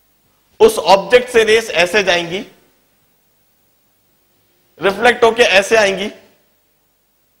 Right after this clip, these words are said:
और मैं इस object की image mirror में वहां कहीं पीछे देख सकूंगा। यदि मैं इस जगह पर आ जाता हूं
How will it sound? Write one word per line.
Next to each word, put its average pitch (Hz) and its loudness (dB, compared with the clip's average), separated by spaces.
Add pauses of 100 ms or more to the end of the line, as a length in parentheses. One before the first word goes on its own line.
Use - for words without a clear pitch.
(880)
और 208 2
मैं 220 -2
इस 214 -2
object 170 -4
की 180 -4
image 175 -4 (220)
mirror 156 -2
में 160 -4
वहां 139 -2
कहीं 135 -8
पीछे 123 -10
देख 110 -8
सकूंगा। 85 -18 (2250)
यदि 214 4
मैं 254 4
इस 254 0
जगह 220 2
पर 220 -2
आ 190 2
जाता 170 -2
हूं 135 -4